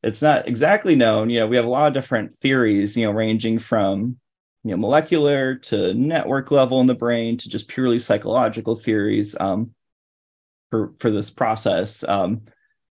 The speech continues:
you know, we do know that, you know, psychedelics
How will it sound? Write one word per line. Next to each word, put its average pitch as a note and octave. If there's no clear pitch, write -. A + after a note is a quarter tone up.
you A2+
know, A2
we A2+
do D3
know C#3
that, A2+
you A#2
know, A#2
psychedelics A#2